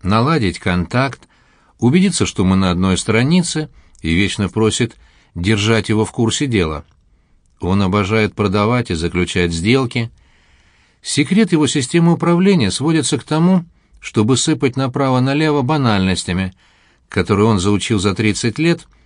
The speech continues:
проведённые на передовой. Он делится с нами этой премудростью с видом учителя дзен, ведущего к просветлению. «Торгуйте с массами, ешьте с разными классами», —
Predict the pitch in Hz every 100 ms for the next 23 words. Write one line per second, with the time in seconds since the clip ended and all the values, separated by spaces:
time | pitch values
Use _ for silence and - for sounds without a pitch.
0 | _ - 82 85 82 92 95 98 104 110
1 | 127 135 170 180 170 - _ _ _ _
2 | _ _ _ 110 160 147 196 175 165 -
3 | 170 160 151 131 127 120 120 135 151 156
4 | - 160 156 _ _ _ _ - 123 175
5 | 170 160 143 - 147 165 175 139 120 90
6 | 73 - - _ - 90 107 107 98 -
7 | 95 87 101 90 127 120 92 76 78 76
8 | _ _ _ _ - - 87 82 98 98
9 | 110 104 165 175 165 - 90 85 73 _
10 | _ _ _ 82 87 87 - 104 - 117
11 | 107 113 131 156 185 190 - - 87 78